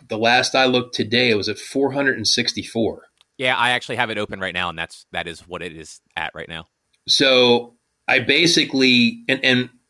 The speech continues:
Speaker 1: so as opposed to getting the Kickstarter a hundred percent, we're wrapping up the Kickstarter, uh, this week. There's a, there's a handful of edits. Um, I, I hired a really wonderful graphic artist named Randy Faust,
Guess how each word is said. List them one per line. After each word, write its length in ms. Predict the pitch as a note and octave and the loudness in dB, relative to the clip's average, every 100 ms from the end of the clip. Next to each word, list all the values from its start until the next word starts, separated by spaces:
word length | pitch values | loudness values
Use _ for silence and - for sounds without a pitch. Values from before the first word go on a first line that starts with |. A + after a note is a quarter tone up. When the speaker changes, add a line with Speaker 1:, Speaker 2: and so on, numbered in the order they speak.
| - | -6
Speaker 1:
so 300 | - D3+ C#3 | 0 4 4
as 220 | B2+ B2 | 4 2
opposed 520 | C3+ - D#3+ D#3+ D3 - | 2 2 6 6 6 4
to 260 | B2+ A#2+ | 4 4
getting 340 | A#2+ A2 C#3+ B2 | 0 2 2 2
the 80 | |
Kickstarter 580 | A#2 D#3+ D#3+ - B2+ A#2 | 2 0 0 2 4 4
a 60 | A2 | 4
hundred 240 | B2+ A2+ | 2 2
percent, 560 | G2 - F3 D#3 A2+ - - - _ | 2 4 4 4 0 -4 -20 -20 _
we're 200 | A2+ C#3+ | 2 4
wrapping 440 | C3+ C#3 D3 B2+ A#2+ | 6 4 4 2 4
up 200 | B2 B2 | 2 0
the 100 | A2+ | -4
Kickstarter, 800 | - C3 - - G#2+ G2+ G2 F#2 _ _ _ - | -2 0 0 2 4 4 0 -4 _ _ _ -8
uh, 220 | A2 G#2 | -4 -2
this 260 | G#2 G#2 - | 0 -2 0
week. 280 | G2+ F2 | 0 0
There's 220 | - G2+ G2+ | -2 -2 0
a, 120 | G2+ | -2
there's 220 | G#2+ G2+ | -2 -2
a 40 | G2+ | -2
handful 440 | A#2 A2+ A2 A2 | 0 -2 0 -4
of 100 | G2+ | -2
edits. 520 | G#2 G2+ G2 - - - | 0 0 0 -2 -2 -6
Um, 420 | G2 F#2+ F#2+ - | -8 -8 -10 -12
I, 160 | G2+ G2 | -10 -10
I 140 | G#2 | -8
hired 280 | G#2+ G#2+ G2+ | -2 0 0
a 60 | |
really 240 | F#2+ A2 G#2+ | 0 -2 0
wonderful 640 | G#2+ G#2 G2+ A#2 G2 F#2+ - | -2 -4 -4 -2 0 -2 -2
graphic 360 | G#2+ G2+ G#2+ | 0 0 -2
artist 300 | G#2 G2+ G2+ | 0 0 -2
named 340 | G#2+ F#2+ F#2 - | -4 -6 -8 -8
Randy 260 | G#2+ G2+ F#2 | -4 -2 -2
Faust, 600 | - A2+ G#2+ G2+ - - | 0 2 2 0 -4 -8